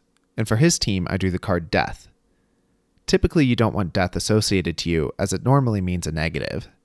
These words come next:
In week one, the Texas Gilmanators scored over a hundred and eighty points, which was almost a league record. So maybe this is a way of the universe telling us that the Texas Gilmanators are gonna bring death to all of his opponents. If that's correct, this should be viewed as a good sign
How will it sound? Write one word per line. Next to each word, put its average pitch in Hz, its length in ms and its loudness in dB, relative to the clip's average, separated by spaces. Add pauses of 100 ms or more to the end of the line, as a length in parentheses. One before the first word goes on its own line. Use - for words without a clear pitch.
(760)
In 139 140 0
week 185 180 2
one, 139 180 4
the 120 60 0
Texas 104 360 -2
Gilmanators 95 500 2
scored 98 260 2
over 90 240 4
a 82 60 2
hundred 110 300 2
and 95 60 -2
eighty 90 200 -2
points, 80 420 -4
which - 160 -8
was 101 120 -4
almost 120 420 -2
a 104 40 2
league 98 260 -2
record. - 460 -4 (840)
So - 140 0
maybe 180 240 6
this 160 180 4
is 117 120 2
a 113 40 4
way 104 200 6
of 90 80 0
the 95 80 -2
universe 104 420 0
telling 85 320 -2
us 82 140 -4
that - 160 -20
the 87 100 -8
Texas - 380 -2
Gilmanators 98 800 2
are 98 80 -2
gonna 90 160 -2
bring 87 220 -2
death 90 320 0
to - 80 -4
all 82 160 0
of 76 80 -6
his 78 180 -6
opponents. 98 640 -4 (1040)
If 170 160 0
that's 139 240 2
correct, 90 540 -2
this 120 120 0
should 110 140 -2
be 110 100 0
viewed 101 260 0
as 92 140 -2
a 92 60 -4
good 104 200 0
sign 80 460 -2